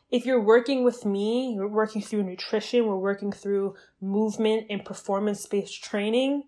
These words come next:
you don't have to do any of that shit. Because if you're doing it right, you're not gonna need to carry any extra fat. Right? If you, it, for example, if you're trying to jump higher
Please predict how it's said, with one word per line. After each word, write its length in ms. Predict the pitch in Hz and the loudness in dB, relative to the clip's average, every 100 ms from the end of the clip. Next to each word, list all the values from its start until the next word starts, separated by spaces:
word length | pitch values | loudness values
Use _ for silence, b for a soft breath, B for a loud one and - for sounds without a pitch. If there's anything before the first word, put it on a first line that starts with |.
| _ _ _ _ _ _ - | _ _ _ _ _ _ 0
you 120 | 226 | 4
don't 140 | 330 | 6
have 220 | 311 349 | 6 4
to 80 | 285 | 4
do 180 | 214 247 | 4 8
any 180 | 285 233 | 8 6
of 120 | 180 | 4
that 160 | 175 - | 0 0
shit. 280 | - - - | -8 -6 2
Because 200 | 254 294 | 6 6
if 140 | 294 | 6
you're 100 | 277 | 4
doing 440 | 214 233 262 311 285 | 4 4 6 8 6
it 120 | - | 2
right, 460 | 190 196 226 302 - _ _ b | 2 6 6 4 0 _ _ b
you're 160 | - 254 | 4 6
not 300 | 247 247 277 | 10 8 10
gonna 180 | 269 254 | 8 8
need 280 | 220 262 254 | 6 2 0
to 120 | 220 | -4
carry 520 | - 233 226 214 - - | 0 4 4 2 -4 4
any 340 | 269 320 - | 6 8 6
extra 340 | 190 - - | 0 -6 -8
fat. 440 | 190 - - - - _ _ _ _ _ _ _ _ _ _ _ _ _ _ _ | -8 -8 -10 -12 -20 _ _ _ _ _ _ _ _ _ _ _ _ _ _ _
Right? 200 | 208 262 | 6 6
If 140 | - - | 6 0
you, 560 | - 220 - 240 202 - | 2 2 2 -2 -2 -14
it, 180 | - - | -14 -6
for 140 | - 294 | 4 6
example, 460 | 240 285 233 180 180 | 8 6 6 2 2
if 80 | 226 | 0
you're 100 | 262 | 0
trying 260 | 311 262 | 2 2
to 60 | 185 | 2
jump 320 | - 220 247 | 2 2 2
higher 560 | - 214 208 208 202 | 4 4 4 2 0